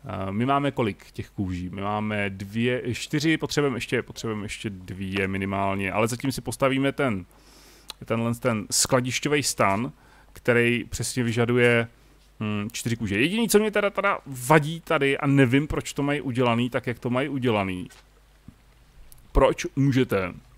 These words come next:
stavět ty budovy jenom ve čtyřech směrech? To bylo, to bylo skvělý v roce dva tisíce dva.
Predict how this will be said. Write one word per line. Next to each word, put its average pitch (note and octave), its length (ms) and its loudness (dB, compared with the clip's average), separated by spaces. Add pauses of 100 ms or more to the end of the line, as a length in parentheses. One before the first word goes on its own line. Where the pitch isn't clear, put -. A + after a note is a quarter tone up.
(920)
stavět B2 320 4
ty C3 80 0
budovy B2 240 8
jenom A#2+ 160 6
ve A#2 80 6
čtyřech A#2 300 0
směrech? F#2 460 -2 (4000)
To B2 100 8
bylo, G3 260 8 (100)
to D#3+ 100 0
bylo G3 160 4
skvělý F#3+ 680 0
v D3+ 80 -2
roce E3 240 2
dva D#3+ 120 2
tisíce D#3+ 420 -2
dva. A2+ 320 4